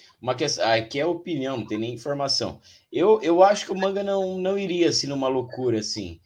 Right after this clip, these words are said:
Ainda mais com a diretoria estruturada como está, é, talvez uma saf vindo aí, o Manga deve ter ciência disso. O Manga não, não ia se aventurar ali por, por qualquer coisa. Lógico,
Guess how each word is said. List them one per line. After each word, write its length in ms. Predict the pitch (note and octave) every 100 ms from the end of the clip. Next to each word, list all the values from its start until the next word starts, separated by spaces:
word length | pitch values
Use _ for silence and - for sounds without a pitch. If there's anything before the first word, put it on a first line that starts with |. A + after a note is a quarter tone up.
| _ _ -
Ainda 220 | C3 C#3
mais 240 | D3 E3+
com 80 | -
a 40 |
diretoria 760 | F3+ E3+ E3+ E3+ C#3+ C#3+ C3 - - _ _ - -
estruturada 880 | - - E3 D3+ E3+ D3 C#3 D#3+ D3+
como 200 | - C#3+
está, 540 | B2 - C3 B2+ F2 - _ -
é, 440 | F2 F#2+ G2+ F#2 E2 -
talvez 360 | B2 B2 D3
uma 180 | D#3 D3
saf 440 | - D3+ D3+ D#3
vindo 280 | C3+ C#3 C#3
aí, 500 | B2+ B2 C3 A#2+ G2+
o 80 | G#2
Manga 320 | A2+ C3+ D#3
deve 260 | C#3+ C#3 D3+
ter 160 | E3+
ciência 580 | E3 - C#3 D3+ E3 C#3
disso. 580 | A2 A#2+ C#3+ B2 - - _ _ _ _
O 120 | - D3
Manga 440 | D3+ E3+ G3+ G#3+
não, 200 | A3 A3
não 140 | A3
ia 200 | A3 A3+
se 120 | - G3
aventurar 580 | E3+ F3 F3 D3+ C#3+
ali 840 | D#3 C3 C3 D3 D3 B2 G#2+ F2+ F2+ _ _ _
por, 280 | C#3 C3 A2 - -
por 100 | A#2+
qualquer 340 | D3 C#3+ D#3+
coisa. 380 | - D#3+ A#2 -
Lógico, 420 | A#2 E3 B2 -